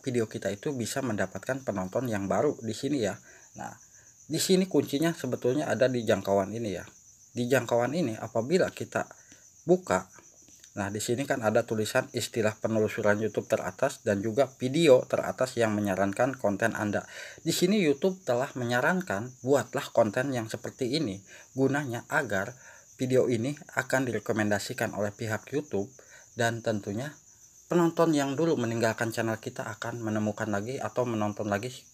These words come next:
video kita ya. Dan mungkin apabila video kita itu sudah direkomendasikan, saya yakin penonton yang baru pun akan masuk ke channel kita. Di sini kita buatlah video-video yang memang paling atas di sini ya. Dan ini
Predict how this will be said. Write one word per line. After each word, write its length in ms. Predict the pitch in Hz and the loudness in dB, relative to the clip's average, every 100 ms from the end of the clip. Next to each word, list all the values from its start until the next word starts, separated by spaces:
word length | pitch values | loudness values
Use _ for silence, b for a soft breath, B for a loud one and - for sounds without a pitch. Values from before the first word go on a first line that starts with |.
| - | -8
video 240 | 127 113 107 | -4 0 -2
kita 400 | - 113 - 95 | -4 -6 -4 -4
ya. 160 | 101 B B B B - | -8 B B B B -2
Dan 240 | 107 104 | -2 0
mungkin 400 | 113 165 143 131 - | -2 0 -2 -4 -4
apabila 480 | 117 113 113 156 104 - | -4 -2 0 0 0 -2
video 240 | 117 104 | -2 -2
kita 240 | - - | -4 -4
itu 160 | 101 - | -4 -6
sudah 320 | 117 - 113 | -8 -4 -2
direkomendasikan, 1120 | 107 107 104 113 110 104 - 160 - 95 113 B B | 0 0 2 2 4 2 0 -4 -2 -2 -4 B B
saya 320 | - 110 107 | 2 4 6
yakin 320 | 101 - 151 - | 4 -2 -4 -4
penonton 400 | - 107 104 110 | -2 -2 0 -2
yang 160 | 107 101 | 0 0
baru 160 | 98 | -2
pun 240 | 98 - - | -2 -6 -6
akan 320 | 101 - 117 | -8 -4 -4
masuk 400 | 101 - 127 - | -4 -4 -6 -6
ke 80 | 104 | -6
channel 240 | - 98 95 | -4 -4 -6
kita. 240 | 107 - - B B B | -8 -6 -6 B B B
Di 80 | - | -4
sini 320 | 143 165 180 | 0 2 2
kita 240 | 185 - 131 | 0 -2 0
buatlah 320 | 113 117 151 - | 0 -2 -6 -6
video-video 640 | 123 113 110 113 107 127 | -4 -2 -2 -2 2 2
yang 160 | 113 107 | 2 0
memang 320 | 101 120 123 | -2 -4 -2
paling 240 | 127 127 | -2 0
atas 400 | - 131 151 135 | -4 0 0 0
di 160 | - 110 | -6 -8
sini 240 | 117 117 | -6 -4
ya. 80 | 107 - B B | -4 -6 B B
Dan 160 | - 110 | 0 2
ini 80 | 110 | 2